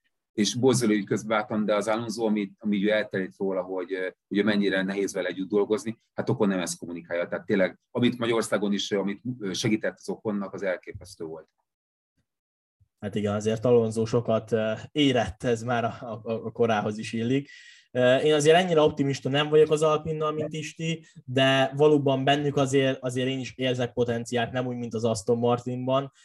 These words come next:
Speaker 2: Ö, ő bennük igen, dobogók azért lehetnek, esetleg egy-egy győzelem is. Ö, bajnoki címért csatát én, én nem várnék ettől a csapattól azért, de,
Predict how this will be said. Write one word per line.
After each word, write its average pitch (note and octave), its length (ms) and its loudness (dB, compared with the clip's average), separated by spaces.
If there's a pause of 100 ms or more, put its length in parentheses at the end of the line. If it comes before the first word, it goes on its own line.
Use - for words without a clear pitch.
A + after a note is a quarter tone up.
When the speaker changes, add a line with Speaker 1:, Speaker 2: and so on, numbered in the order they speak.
(260)
Speaker 2:
Ö, A#2+ 440 2 (100)
ő B2+ 140 -2
bennük B2 380 -4
igen, A2 260 -2
dobogók A2 460 0
azért G#2 260 -2
lehetnek, B2 480 0
esetleg A2 680 -2 (260)
egy-egy G#2+ 400 -2
győzelem B2 480 2
is. C3 240 -6 (300)
Ö, A2+ 500 0 (340)
bajnoki C#3 380 2
címért B2+ 440 0
csatát C3 440 2
én, A#2 160 -2
én A#2 200 -6
nem A#2 280 -4
várnék C#3 400 2
ettől C#3 280 2
a C3 80 2
csapattól B2+ 540 -2
azért, A#2+ 440 0
de, A#2 460 -4